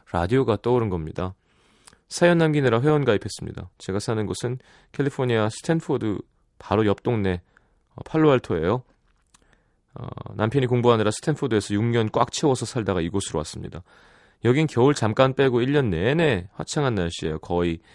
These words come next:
올해는 겨울에 비가 하도 안 내려서 가뭄 들까 봐 걱정했는데 새삼스레 삼월에 비가 왔습니다. 파란 하늘, 따스한 햇살,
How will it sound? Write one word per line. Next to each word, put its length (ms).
올해는 640
겨울에 320
비가 260
하도 240
안 120
내려서 340
가뭄 340
들까 260
봐 120
걱정했는데 840
새삼스레 560
삼월에 340
비가 240
왔습니다. 460
파란 460
하늘, 260
따스한 400
햇살, 320